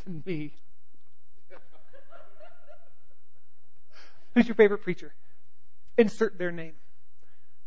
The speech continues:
There's a limit to the end of their wisdom, their knowledge, their truth, but not Jesus. We intentionally reflect Jesus in building this church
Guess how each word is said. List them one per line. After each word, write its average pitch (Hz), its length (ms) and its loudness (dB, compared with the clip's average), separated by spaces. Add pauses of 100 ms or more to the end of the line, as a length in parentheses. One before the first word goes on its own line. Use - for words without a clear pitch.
(720)
There's 185 140 2
a 165 40 0
limit 196 680 4 (240)
to - 80 -2
the 190 160 -4
end 185 160 0
of 175 120 2 (720)
their 175 120 2
wisdom, 156 420 0
their 156 120 -2
knowledge, 160 520 0
their 160 100 -2
truth, - 360 -2 (720)
but 165 100 -2
not 165 200 -2
Jesus. - 520 -2 (2500)
We 170 100 2
intentionally 196 520 2
reflect 185 460 0
Jesus - 500 -2
in 165 100 0
building 165 300 0
this 170 120 -2
church - 440 -2